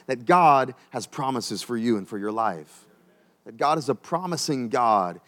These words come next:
and regardless of what you're going through, you can stand on the promises of God. Did you know, um, you could say it this way as well,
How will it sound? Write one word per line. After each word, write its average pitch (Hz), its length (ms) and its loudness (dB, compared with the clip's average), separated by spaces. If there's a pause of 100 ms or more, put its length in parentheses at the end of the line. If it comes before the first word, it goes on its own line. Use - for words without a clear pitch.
(160)
and 127 280 -10
regardless 143 680 0
of 127 100 0
what 143 180 2
you're 135 140 -4
going 139 340 0
through, 110 260 -6
you 127 160 -10
can 113 160 -14
stand 139 440 -4
on 113 160 0
the 101 80 -6
promises 107 600 -8
of 90 240 -10
God. 90 400 -6 (680)
Did 156 120 -2
you 247 120 4
know, 214 400 2
um, 135 180 -8
you 156 80 -6
could 165 100 0
say 165 100 0
it 143 60 -2
this 156 160 -2
way 156 140 6
as 117 120 4
well, 139 340 4